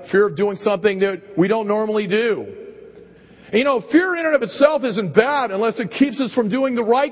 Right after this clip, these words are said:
things. And if we allow that to happen, the outcome can be incredibly bad. Revelations twenty-one. And one of the things that we see is that the people that will be excluded from the New Jerusalem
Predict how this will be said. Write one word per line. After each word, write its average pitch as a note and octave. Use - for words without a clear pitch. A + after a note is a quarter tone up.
things. C#3
And F#3
if E3+
we G#3
allow G#3+
that A#3
to F3+
happen, D#3+
the E3
outcome G#3+
can F3
be E3+
incredibly F#3
bad. C3+
Revelations D#3
twenty-one. C#3
And E3+
one G#3+
of A3
the A#3
things G3+
that G#3
we F3+
see A3+
is F#3+
that F3
the D#3
people G#3+
that G3+
will F#3+
be F#3
excluded G#3
from F#3
the E3+
New G3
Jerusalem F3